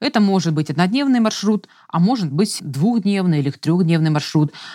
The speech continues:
У нас есть где остановиться, то есть у нас есть кордоны, на которых мы принимаем наших туристов. Там есть небольшие такие модульные вагоны,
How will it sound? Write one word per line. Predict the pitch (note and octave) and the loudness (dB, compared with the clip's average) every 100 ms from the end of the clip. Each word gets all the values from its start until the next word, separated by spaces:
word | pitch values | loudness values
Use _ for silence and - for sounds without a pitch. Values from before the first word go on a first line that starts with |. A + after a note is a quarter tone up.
| - | -20
У | - | -2
нас | E3+ G#3+ G#3+ E3+ | 0 2 0 -2
есть | D#3 G3 G3 - | 0 0 0 -6
где | - D3+ C#3+ | -6 -2 2
остановиться, | G3+ D#3+ D#3 C#3+ D#3 - D#3+ D3 - - - | 2 2 0 2 0 0 -2 -2 -6 -18 -8
то | D#3 | -4
есть | D3 D#3+ | -4 0
у | |
нас | D#3 D3 | -2 0
есть | D3+ D3 | -2 0
кордоны, | F#3 F#3+ E3 C#3+ C#3 A3 - _ - - - | -2 0 0 0 -2 -6 -8 _ -20 -20 -6
на | E3 | -2
которых | F3 F#3 F#3+ | 0 0 0
мы | F3+ F3+ | 2 0
принимаем | F#3 F#3 F#3 F3+ F3 E3+ | 0 0 2 2 2 0
наших | E3+ D#3 | -2 -4
туристов. | - F3+ F3+ - F3 - - - - - | -2 0 0 -2 -6 -6 -14 -20 -20 -4
Там | F#3 F3 | 0 0
есть | D#3+ | 0
небольшие | D#3+ D3+ D3+ F3+ D3+ | -2 -4 0 0 2
такие | D#3 E3+ D3 | 0 0 0
модульные | D3 F#3+ D#3+ D3 C3+ | 2 2 2 0 0
вагоны, | G3 E3+ D3 D#3 B3+ | 0 2 0 0 -2